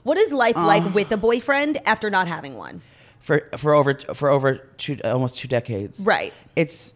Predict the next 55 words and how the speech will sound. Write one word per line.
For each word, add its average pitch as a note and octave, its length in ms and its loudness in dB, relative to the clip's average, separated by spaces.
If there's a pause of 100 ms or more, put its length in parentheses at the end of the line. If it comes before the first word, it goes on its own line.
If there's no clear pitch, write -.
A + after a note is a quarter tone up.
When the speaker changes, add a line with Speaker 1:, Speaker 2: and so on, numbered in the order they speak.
(380)
Speaker 2:
surpri-, D3+ 680 0
it's C#3 200 -2
the D3 60 -4
most D3 160 -2
surprisingly, C#3 640 0
like, A#2+ 280 0
easy A#2+ 360 -4
and A2+ 280 -4 (160)
happiest A#2+ 440 -6
thing G#2+ 120 -6
in G2+ 60 -4
my G2+ 120 -6
life. F2+ 300 -6 (100)
Speaker 1:
How A#3+ 160 0
did A3 140 0
you G#3 60 -4
meet? F3+ 240 -6 (380)
Speaker 2:
We D3 120 0
met D3 280 4
at D3+ 100 0
a D#3 60 -2
bar. C3+ 400 -2
I - 80 -8
was, C3+ 120 -8
it C#3+ 140 -6
was, D3 160 -4
he - 60 -4
was - 80 -4
at F#3 160 -2
a - 20 -4
Speaker 1:
Perfect. D#3 140 -2
Speaker 2:
bar. D3 180 4
We, D#3 120 2
it - 60 -2
was C3+ 140 -2
a, C#3 60 -2
you C#3 140 -6
know, B2+ 360 -2
it - 60 -6
was, C3+ 160 -4
um, B2+ 480 2 (120)
just C3 140 -8
a C#3+ 60 -4
regular, C#3 320 0 (120)
regular B2+ 240 -2
old B2+ 120 -2
straight D3 260 -4
bar, B2 140 6
and B2 100 2
I B2 40 0
s-, A#2 140 -6
went C3 160 -2
up B2+ 140 -2
to C3+ 100 -8
him, B2+ 240 -4